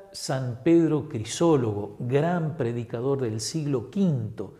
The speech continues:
Crisólogo es su sobrenombre y significa que tiene palabras de oro. Sábado treinta y uno,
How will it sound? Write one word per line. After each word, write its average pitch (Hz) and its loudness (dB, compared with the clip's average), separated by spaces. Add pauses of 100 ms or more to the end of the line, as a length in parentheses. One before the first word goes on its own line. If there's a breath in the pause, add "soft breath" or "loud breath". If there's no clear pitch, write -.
(600 soft breath)
Crisólogo 185 4
es - 2
su 180 0
sobrenombre 170 0
y 143 -2
significa 147 -6 (380 loud breath)
que 123 -8
tiene 147 -4
palabras 135 -2
de 110 -4
oro. 107 2 (1040 soft breath)
Sábado 226 8
treinta 185 0
y 123 2
uno, 98 0